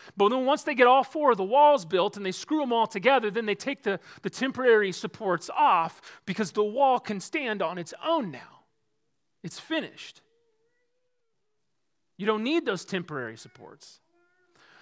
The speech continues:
But when you get your house to that point, you don't, you don't look back and criticize the builders for using those supports, do you?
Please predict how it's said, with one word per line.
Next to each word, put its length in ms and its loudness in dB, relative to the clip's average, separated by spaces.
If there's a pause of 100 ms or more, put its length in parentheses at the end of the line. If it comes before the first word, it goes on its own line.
(460)
But 100 4
when 140 2
you 120 0
get 300 2
your 100 6
house 300 6
to 120 -10
that 200 4
point, 320 0
you 100 0
don't, 300 2 (180)
you 120 -2
don't 240 4
look 400 0
back 520 6
and 140 -4
criticize 680 0
the 100 -2
builders 500 0
for 160 -6
using 440 -4
those 160 -4
supports, 440 -8
do 120 -12
you? 260 -12